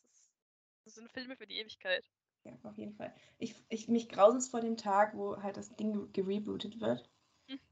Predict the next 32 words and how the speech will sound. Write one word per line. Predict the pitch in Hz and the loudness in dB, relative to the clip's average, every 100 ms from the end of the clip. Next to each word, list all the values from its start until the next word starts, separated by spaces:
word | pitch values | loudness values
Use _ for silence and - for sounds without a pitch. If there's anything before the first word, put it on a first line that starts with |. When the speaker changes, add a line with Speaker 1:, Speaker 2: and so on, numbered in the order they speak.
| _ - | _ -2
Speaker 2:
Das | 208 - | 0 4
wird | 214 202 | 4 8
irgendwann | 226 208 | 8 8
kommen, | 208 196 202 226 | 8 8 8 2
keine | - 196 220 | 2 2 4
Frage. | 208 220 233 | 8 8 8
Wobei | 233 262 | 8 6
ich | - | 6
finde, | 294 254 | 4 6
es | |
hat's | 220 208 208 | 4 0 0
überhaupt | 208 - | 0 0
nicht | - 240 | 2 6
not-, | 262 - - | 6 4 2
nötig. | 214 294 - | 4 4 0
Ich | - | -2
finde, | 214 | -2
die | 214 | 2
sehen | 208 | 4
immer | 226 233 | 8 6
noch | - | 4
toll | - 220 | -2 0
aus. | 226 214 - _ - - - _ - | 0 -2 -4 _ -20 -20 -20 _ -2
Aber, | 196 185 185 202 - _ _ - _ _ | 4 8 8 6 -4 _ _ -20 _ _
ne, | 196 196 | 8 8
es | - - - | 8 -6 4
wird's | 220 226 | 6 6
irgendwann | - 226 220 196 | 10 12 12 10
kommen, | 214 202 226 254 | 12 12 12 10
klar, | 254 214 202 240 - | 10 6 6 6 2
dass | 226 208 202 | -8 -8 2
wir | 196 190 196 | 6 8 6